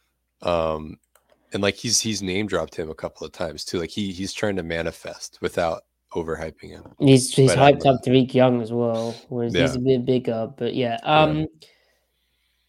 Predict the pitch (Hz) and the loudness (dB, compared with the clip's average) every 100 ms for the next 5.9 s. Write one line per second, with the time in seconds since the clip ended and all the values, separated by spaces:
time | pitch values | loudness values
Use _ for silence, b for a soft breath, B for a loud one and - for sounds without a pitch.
0 | _ _ _ 151 156 _ 156 160 170 170 | _ _ _ -6 -6 _ 4 8 8 6
1 | 156 147 139 143 135 131 123 127 120 127 | 0 0 0 0 2 2 0 -2 -2 -6
2 | 123 127 120 131 120 - 127 127 127 - | -4 -2 -2 -2 -6 -6 -4 -2 -4 -2
3 | 123 120 117 131 - 135 - 147 143 143 | 0 0 -4 -10 -6 -8 -4 -4 -2 -2
4 | 135 - 127 120 - 117 110 110 - 117 | -2 -4 -6 -6 -6 -6 -4 -8 -8 -6
5 | 117 117 117 117 113 - 117 110 | -4 -6 -6 -6 -8 -8 -10 -10